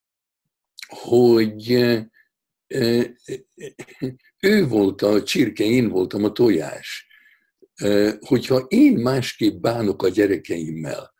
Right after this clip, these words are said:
mint ő bánt velem, akkor miért bánnának a gyerekeim úgy velem, mint ahogy én bántam vele?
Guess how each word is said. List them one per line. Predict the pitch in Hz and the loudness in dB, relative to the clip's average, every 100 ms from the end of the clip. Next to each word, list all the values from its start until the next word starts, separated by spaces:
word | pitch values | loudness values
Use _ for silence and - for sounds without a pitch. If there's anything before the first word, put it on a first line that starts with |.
| - _ | -20 _
mint | - 110 113 | -4 -2 2
ő | 156 135 117 | 4 4 2
bánt | 98 87 82 | -2 -2 -6
velem, | - 87 87 98 120 185 - _ _ _ _ _ _ | -6 -2 -2 0 0 -2 -8 _ _ _ _ _ _
akkor | - 147 - _ 151 151 156 156 - | -4 -4 -6 _ 4 4 4 0 0
miért | 143 190 302 226 | 2 4 4 2
bánnának | 247 247 240 233 220 | 0 0 0 -2 -2
a | 233 | -4
gyerekeim | 196 220 220 - 220 254 | -2 -4 -4 -2 0 2
úgy | 214 202 175 | 2 -2 -2
velem, | 247 233 | -2 0
mint | 233 196 185 | -2 0 2
ahogy | 185 196 | 2 2
én | 185 185 | 0 0
bántam | 185 190 180 185 208 | -4 -2 -2 0 0
vele? | 220 175 143 | -2 -2 -8